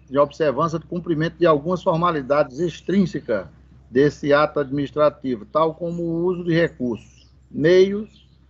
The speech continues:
ou veículos públicos para a divulgação de atos, feitos, programas e obras governamentais. Também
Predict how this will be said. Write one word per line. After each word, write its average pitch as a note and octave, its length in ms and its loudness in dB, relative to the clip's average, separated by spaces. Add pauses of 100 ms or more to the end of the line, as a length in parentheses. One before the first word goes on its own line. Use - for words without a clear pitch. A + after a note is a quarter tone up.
(100)
ou F3+ 220 2
veículos E3 480 -2
públicos F3 340 -8
para D3+ 560 2
a C#3+ 120 -2
divulgação D3 760 -2
de B2+ 140 -4
atos, C3 560 -4
feitos, D3 500 -2 (560)
programas D3 680 2
e D#3+ 80 -2
obras C#3+ 360 2
governamentais. C3+ 1040 -4 (1080)
Também G#3 640 2